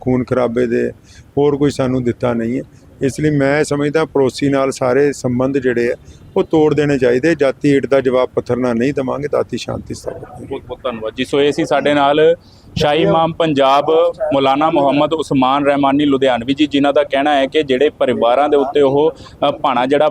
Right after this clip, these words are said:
Speaker 2: ਵਾਪਰਿਆ, ਦੁੱਖ ਜਿਹੜਾ ਉਹਨਾਂ ਨੂੰ ਮਿਲਿਆ ਹੈ, ਸੋ ਉਹਨਾਂ ਨੂੰ, ਅੱਤਵਾਦੀਆਂ ਨੂੰ ਵੀ ਇਸੇ ਤਰੀਕੇ ਦੇ ਨਾਲ ਸ਼ਰੇ ਬਾਜ਼ਾਰ ਦੇ ਵਿੱਚ ਖੜਾ ਕੇ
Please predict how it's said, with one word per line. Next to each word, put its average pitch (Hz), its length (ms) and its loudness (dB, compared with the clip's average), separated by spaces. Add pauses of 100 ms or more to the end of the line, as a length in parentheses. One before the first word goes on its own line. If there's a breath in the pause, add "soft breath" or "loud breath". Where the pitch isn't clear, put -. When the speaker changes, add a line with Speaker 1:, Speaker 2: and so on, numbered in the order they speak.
Speaker 2:
ਵਾਪਰਿਆ, 139 500 2
ਦੁੱਖ 127 320 -2
ਜਿਹੜਾ 135 260 2
ਉਹਨਾਂ 135 220 2
ਨੂੰ 143 200 2
ਮਿਲਿਆ 123 320 2
ਹੈ, 143 100 4
ਸੋ 151 180 -2
ਉਹਨਾਂ 156 400 2
ਨੂੰ, 156 180 0 (120)
ਅੱਤਵਾਦੀਆਂ 143 680 0
ਨੂੰ 143 120 2
ਵੀ 139 240 2 (320 loud breath)
ਇਸੇ 160 280 2
ਤਰੀਕੇ 151 440 0
ਦੇ 165 100 4
ਨਾਲ 147 280 2
ਸ਼ਰੇ 160 320 0
ਬਾਜ਼ਾਰ 139 480 2
ਦੇ 151 100 0
ਵਿੱਚ 143 260 0
ਖੜਾ 131 280 2
ਕੇ 143 300 0